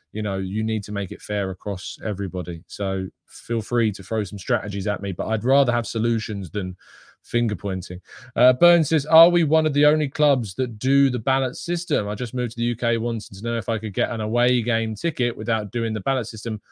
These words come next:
at other Prem clubs." Um, I don't know, actually. I don't know enough about other clubs about how they do their ticketing systems if we're the only club that do have a ballot system.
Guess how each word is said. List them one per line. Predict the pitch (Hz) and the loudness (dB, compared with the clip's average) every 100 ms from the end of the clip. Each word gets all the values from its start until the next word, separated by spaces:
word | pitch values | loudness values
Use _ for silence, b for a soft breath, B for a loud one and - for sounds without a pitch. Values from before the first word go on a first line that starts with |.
| b - | b -10
at | 92 | -6
other | 117 104 | -4 -4
Prem | - 110 104 98 - | -4 -4 -2 -6 -10
clubs." | - - 117 90 87 - B B B - | -10 -2 0 0 -6 -12 B B B 2
Um, | 127 127 127 123 - _ _ _ - | 4 6 4 -2 -6 _ _ _ 0
I | 185 | 4
don't | 170 | 4
know, | 208 277 123 92 | 4 4 2 -2
actually. | 113 117 117 139 | -4 -4 -2 0
I | 180 | 2
don't | 170 156 | 0 0
know | 160 | -2
enough | 151 143 | -2 -2
about | 147 151 | -2 -2
other | 147 | -2
clubs | - 151 135 | -2 -2 -2
about | 139 135 | -2 0
how | 147 | 0
they | 143 | -2
do | 175 | -4
their | 165 107 | -4 -4
ticketing | - 110 107 107 | -6 -10 -10 -10
systems | 113 104 104 98 | -12 -12 -10 -10
if | 104 | -8
we're | 120 | -6
the | 110 110 | -4 -4
only | 110 | -6
club | - 107 | -8 -8
that | 123 | -8
do | 220 | -4
have | 202 127 | -4 -2
a | |
ballot | 104 110 104 | -2 -4 -4
system. | - 107 - 113 | -8 -14 -10 -10